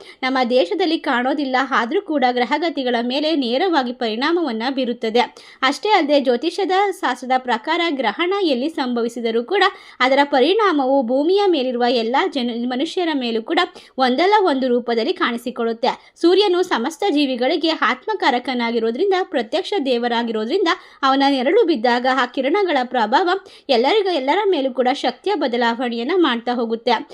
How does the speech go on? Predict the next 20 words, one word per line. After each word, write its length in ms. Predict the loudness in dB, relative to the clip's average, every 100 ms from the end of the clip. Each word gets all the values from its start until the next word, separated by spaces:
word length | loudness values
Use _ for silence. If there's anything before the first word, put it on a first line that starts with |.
| -6
ಪ್ರಪಂಚದಾದ್ಯಂತ 1040 | -2 0 0 -2 0 0 0 0 -2 -2 0
ಇರುವಂತಹ 500 | 0 -2 -6 -4 -4
ಜೀವಿಗಳ 460 | -2 -2 -2 0 0 0
ಮೇಲೂ 300 | -2 -2 -4
ಕೂಡ 200 | -2 -2 0
ಈ 80 | -2
ಸಮಯ 380 | -2 -4 -2 -2
ಪ್ರಭಾವ 380 | -2 -2 0 0
ಬೀರೋದ್ರಿಂದ 520 | 0 -2 -2 0 0 0 -2 -12 0
ಈ 80 | 2
ರಾಶಿ 360 | 4 2 -2
ಚಕ್ರದವರಿಗೆ 640 | -2 -2 -2 -2 -2 -2 -2
ಅದೃಷ್ಟ, 580 | -2 -4 -4 -4 0 0 0 -2
ಸಂಪತ್ತು 520 | -4 -4 -6 -2 -2
ವೃದ್ಧಿಯಾಗುತ್ತೆ. 680 | -2 -2 0 0 -2 -4 -6 _ 0
ಒಟ್ಟಾರೆಯಾಗಿ 640 | 2 2 2 2 4 4 4
ಎಲ್ಲ 220 | 4 2 2
ಕಷ್ಟಗಳನ್ನ 640 | 0 -2 -2 2 4 4 2
ಕಳೆದು 380 | 2 0 2 2
ನೆಮ್ಮದಿಯನ್ನ 560 | 0 0 2 2 2